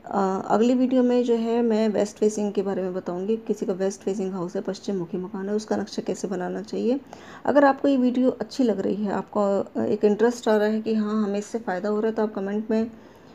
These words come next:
अ, जो है लिख सकते हो, जिससे क्या कि मोटिवेशन मिले कि हाँ चलो हम इसी वीडियो पे आगे काम करें। और, अ,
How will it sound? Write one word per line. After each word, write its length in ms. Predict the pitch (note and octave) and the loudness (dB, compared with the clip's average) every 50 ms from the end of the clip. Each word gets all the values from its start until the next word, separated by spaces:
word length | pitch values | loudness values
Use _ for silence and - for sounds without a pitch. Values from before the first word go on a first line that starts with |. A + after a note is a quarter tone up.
| - - - | -20 -8 -4
अ, 100 | - G#3 | -2 -2
जो 180 | F#3+ F#3 G#3 G#3 | 0 4 4 4
है 380 | G#3 G#3 G#3+ G#3 G#3 G#3 G#3 | 6 6 4 6 6 6 4
लिख 180 | G3+ G#3 A3 A3 | 6 4 2 2
सकते 320 | - - - - - - | 2 -2 -2 -2 -4 -6
हो, 200 | F#3 G3+ G#3+ A3+ | -4 -2 -2 -2
जिससे 380 | C#4 - - G#3+ - - G3 F#3 | -2 -2 -6 -8 -6 -4 -6 -2
क्या 120 | - F#3+ | -2 -2
कि 120 | G#3 - G#3+ | 0 0 0
मोटिवेशन 480 | F#3+ F#3+ - G3 F#3 G3 G3+ - G#3+ | 0 0 -2 -2 -2 -2 -2 -2 -2
मिले 240 | G3+ G3 G3 G3 G3+ | 0 0 0 0 -2
कि 120 | G3 - | 0 0
हाँ 160 | G#3+ G#3+ F#3+ F#3+ | 0 0 0 -2
चलो 200 | - G#3 F#3 G3 | -2 -4 -4 -2
हम 120 | F3+ F3+ | -4 -4
इसी 260 | F#3+ G3 - G3+ G3 | -6 -4 -4 -4 -4
वीडियो 440 | F#3 F#3 F#3 G3+ F3+ F3+ F3+ F3+ F3+ - | -4 -4 -4 -4 -2 -2 -2 -4 -4 -4
पे 320 | F#3+ F3+ F3+ F3+ F3 - - - - | -4 -2 -2 -2 -4 -4 -6 -6 -8
आगे 160 | G3 F3 F#3+ G3+ | -8 -8 -8 -8
काम 240 | - F#3+ F3+ F3+ | -6 -6 -6 -6
करें। 300 | F3 - F#3 F#3+ G#3 C#4+ - - - - - - - - - - - - - - _ - | -4 -6 -4 -4 -4 -4 -6 -8 -20 -20 -20 -20 -20 -20 -20 -20 -20 -20 -20 -12 _ 2
और, 260 | G3+ G3+ G3 G#3 G#3 | 4 6 6 6 6
अ, 400 | G3+ G3+ G#3 G#3 G#3 G#3 G#3 | 4 6 8 8 8 8 6